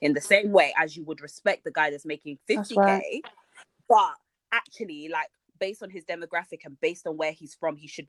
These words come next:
Speaker 1: only be earning
Speaker 2: Mm-hmm.
Speaker 1: twenty-five, but he's working his butt off. So that's number one. Number two as well, like, yeah, it's very easy for us, um, to be like, "Oh, anybody that says, oh, that they're not gonna date downwards is shallow."
Speaker 2: Mm-hmm.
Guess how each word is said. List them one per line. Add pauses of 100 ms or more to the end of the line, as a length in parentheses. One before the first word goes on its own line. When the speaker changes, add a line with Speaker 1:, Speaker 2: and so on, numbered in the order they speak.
Speaker 1:
only
be
earning
Speaker 2:
Mm-hmm.
Speaker 1:
twenty-five,
but
he's
working
his
butt
off.
So
that's
number
one. (320)
Number
two
as
well, (240)
like,
yeah,
it's
very
easy
for
us,
um, (100)
to
be
like,
"Oh,
anybody
that
says,
oh,
that
they're
not
gonna
date
downwards
is
shallow."
Speaker 2:
Mm-hmm.